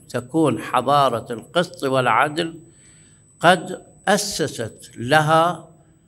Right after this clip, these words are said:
ما من شأنه أن يعرب عن دعامات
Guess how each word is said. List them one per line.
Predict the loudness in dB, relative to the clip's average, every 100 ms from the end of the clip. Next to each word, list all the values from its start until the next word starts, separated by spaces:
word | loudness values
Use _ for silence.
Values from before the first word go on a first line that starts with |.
| _
ما | -2 0 2
من | 0 -2
شأنه | -6 -4 -2 -2 -2 -2 -2 -4 -8 -12 -20 -20 _ -2
أن | 0
يعرب | 2 2 0 -2 -4
عن | -2 0 0
دعامات | -2 0 2 0 0 0 0 -4